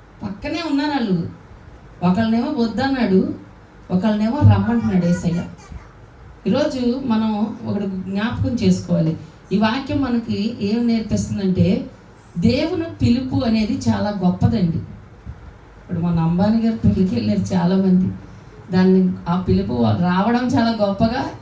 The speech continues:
అనుకున్నారు. అంటే గొప్ప గొప్ప ఇళ్ళల్లో ఏమన్నా పిలుపులు వచ్చినాయి అనుకోండి, అదొక గొప్ప ఘనతగా ఫీల్ అవుతారు.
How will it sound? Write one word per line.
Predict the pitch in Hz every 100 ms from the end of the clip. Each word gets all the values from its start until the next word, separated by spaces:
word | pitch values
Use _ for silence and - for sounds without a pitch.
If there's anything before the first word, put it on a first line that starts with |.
| - - - -
అనుకున్నారు. | 196 226 233 214 170
అంటే | 165 240 -
గొప్ప | 214 262
గొప్ప | 269 294 294
ఇళ్ళల్లో | 285 254 247 254
ఏమన్నా | 240 233
పిలుపులు | 220 226 233 277
వచ్చినాయి | 240 240 208
అనుకోండి, | 185 185 185 175 175 - - - - -
అదొక | 196 220 226 196
గొప్ప | 208 -
ఘనతగా | - 226 233 262 269 302
ఫీల్ | 285 233
అవుతారు. | 190 180 165 - -